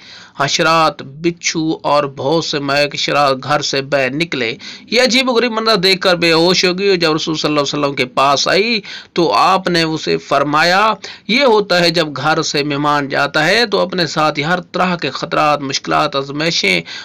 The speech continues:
और महक अंदर जानदार घर से बाहर ले जाता है। यही वजह होता है कि तुम मेहनत करके इसकी खिदमत करते रहो। जिस घर में मेहमान आते जाते रहते हैं, अल्लाह उस घर से मोहब्बत करता है।"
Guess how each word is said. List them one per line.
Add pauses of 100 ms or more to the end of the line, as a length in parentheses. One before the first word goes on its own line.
(120)
और
महक
अंदर
जानदार
घर
से
बाहर
ले
जाता
है।
यही
वजह
होता
है
कि (120)
तुम
मेहनत
करके
इसकी
खिदमत (400)
करते
रहो। (400)
जिस
घर
में
मेहमान
आते
जाते
रहते
हैं, (120)
अल्लाह (120)
उस
घर
से (720)
मोहब्बत
करता
है।"